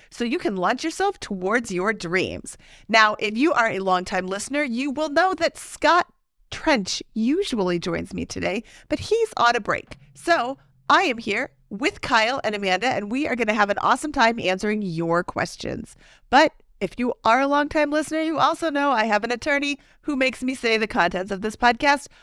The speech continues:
are informational in nature and are not legal or tax advice, and neither, uh, Scott, nor Amanda, nor Kyle, nor I,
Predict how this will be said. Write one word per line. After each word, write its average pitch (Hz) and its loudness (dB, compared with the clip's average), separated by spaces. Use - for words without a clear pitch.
are 302 0
informational 285 -2
in 247 0
nature 254 0
and 254 0
are 208 4
not 226 0
legal 202 -2
or 208 -2
tax 214 -2
advice, 233 2
and 196 0
neither, 233 2
uh, 190 0
Scott, - 0
nor 233 -2
Amanda, 233 -2
nor 220 -2
Kyle, 269 2
nor 202 0
I, 180 2